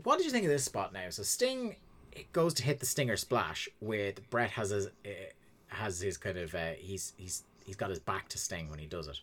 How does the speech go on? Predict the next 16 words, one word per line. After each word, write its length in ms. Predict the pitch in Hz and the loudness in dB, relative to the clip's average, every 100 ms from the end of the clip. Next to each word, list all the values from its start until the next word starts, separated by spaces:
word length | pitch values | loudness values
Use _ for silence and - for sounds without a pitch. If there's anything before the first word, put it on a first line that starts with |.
| - - - - - - - | -14 -16 -14 -16 -18 -20 -14
So 140 | - 107 | -6 2
he 40 | |
goes 180 | 143 170 | 4 6
to 80 | 131 | 4
hit 100 | 131 | 2
the 40 | |
Stinger 300 | - 127 101 | 2 2 2
Splash, 480 | - 117 98 92 - | 0 4 4 4 -2
but 160 | 110 107 | -2 -2
he 220 | - - 123 | -4 -2 0
leaps 340 | 120 135 131 | 2 0 2
so 340 | - - 147 160 | 2 6 8 6
high 340 | - 151 143 | 6 10 10
that 100 | 110 | 10
he 40 | 107 | 6
goes 280 | 98 117 | 4 4